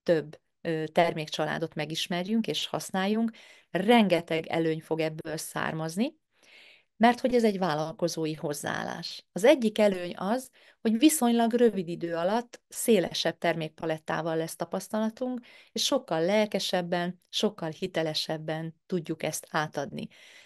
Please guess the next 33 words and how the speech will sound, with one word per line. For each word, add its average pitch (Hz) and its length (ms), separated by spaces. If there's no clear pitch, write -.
Nem 269 220
csak 180 260
egy 165 360
példát 160 480
mondunk 160 480
mindig, 208 500
például 165 400
mondjuk 165 300
a - 80
foggélt, 180 640
hanem, 214 500
hanem 220 260
látszik 220 400
az 165 140
emberen, 165 440
amikor, 160 720
ö, 156 200
a 180 120
külső 185 360
személyhigiéniás 165 1000
termékeket 160 720
rendszeresen 165 680
használja, 156 680
látszik 202 440
az, 180 140
amikor 165 480
minden 170 600
nap 156 300
van 156 380
termékfogyasztás 156 960
a 185 60
belső 196 340
termékeinkből. 160 920